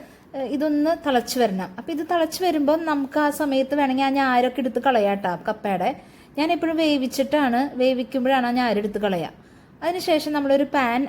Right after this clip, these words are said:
അ-, അതെന്തായാലും അവിടെ ഇരുന്ന് വേവട്ടെ. ആ നേരം കൊണ്ട് നമുക്ക് പാനിൽ വെളിച്ചെണ്ണ ഒഴിക്കുക, വെളുത്തുള്ളി, ചുവന്നുള്ളി, ആ, പിന്നെ അതുപോലെ തന്നെ, ഉം, ഏ, ഇച്ചിരി മഞ്ഞളും ഒക്കെ ഇട്ടിട്ട് നന്നായിട്ടൊന്ന് മൂപ്പിക്കാൻ നോക്കണം കേട്ടോ. ആ, ഇത്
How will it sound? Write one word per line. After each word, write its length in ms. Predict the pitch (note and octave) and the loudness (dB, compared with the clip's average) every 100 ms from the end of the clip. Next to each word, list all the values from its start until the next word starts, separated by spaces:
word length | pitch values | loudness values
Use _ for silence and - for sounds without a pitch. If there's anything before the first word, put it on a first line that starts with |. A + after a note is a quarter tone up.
| - | -4
അ-, 140 | A#3 | -6
അതെന്തായാലും 520 | - D4+ D4+ D4 D4+ D4+ | -2 0 0 2 2 2
അവിടെ 180 | C#4+ | 2
ഇരുന്ന് 200 | C#4+ C#4 | 0 0
വേവട്ടെ. 400 | C#4+ B3+ G#3 G3+ | 2 4 2 0
ആ 200 | A3+ A3+ | -2 0
നേരം 280 | B3 B3+ A#3+ | -2 0 0
കൊണ്ട് 180 | A#3+ A#3 | -2 -2
നമുക്ക് 240 | B3 A3 | -2 -2
പാനിൽ 440 | A#3+ B3 A3 A3 A3 | -2 0 -2 0 0
വെളിച്ചെണ്ണ 440 | A3+ G#3 A3+ A3 | 0 -2 -2 0
ഒഴിക്കുക, 320 | A3 G#3 G#3+ | 0 0 0
വെളുത്തുള്ളി, 640 | G#3 G#3+ G3+ G3+ G#3+ A3+ B3 - - - | 0 0 -2 -4 -2 -2 -4 -10 -20 -20
ചുവന്നുള്ളി, 760 | - G#3 G#3 G#3+ A3 A#3 A#3+ B3+ - - - | -2 0 2 2 2 0 -2 -6 -14 -20 -12
ആ, 380 | F#3+ G3+ G3+ G3 | -4 0 2 0
പിന്നെ 300 | G3 G#3 G#3 | 0 -2 -2
അതുപോലെ 480 | G3+ G3+ G3+ G#3 G#3 | -4 0 0 0 0
തന്നെ, 500 | G3+ G3+ G3+ G3 - - - | -2 0 0 -2 -4 -10 -8
ഉം, 640 | G3+ G3 F#3+ F#3+ F#3+ F#3 F#3 - | -4 -4 -4 -4 -6 -8 -12 -8
ഏ, 220 | G3 F#3 A#3 | -6 -4 -6
ഇച്ചിരി 540 | A3 - - D#4 D#4+ | -8 -6 -2 0 -2
മഞ്ഞളും 540 | A#3 A3+ A3 A3+ A#3 A3 | -2 -2 2 2 2 0
ഒക്കെ 180 | G#3+ G#3+ | -2 -2
ഇട്ടിട്ട് 480 | G#3 G3+ G3 A3+ | -2 -4 -4 -4
നന്നായിട്ടൊന്ന് 840 | A3+ G3 G3+ G#3+ G#3 G3 G3 G3 G#3+ | -4 -4 -4 -4 -2 -2 -2 -2 -2
മൂപ്പിക്കാൻ 580 | G#3+ F3+ F#3+ F3+ F#3+ | -2 -4 -6 -2 0
നോക്കണം 340 | G3+ F3+ E3 E3+ | 0 -2 -4 -6
കേട്ടോ. 220 | E3+ E3 - - - - - | -4 -6 -6 -20 -20 -20 -10
ആ, 120 | G#3+ A3 | -8 -4
ഇത് 260 | D4 E4 | -2 -2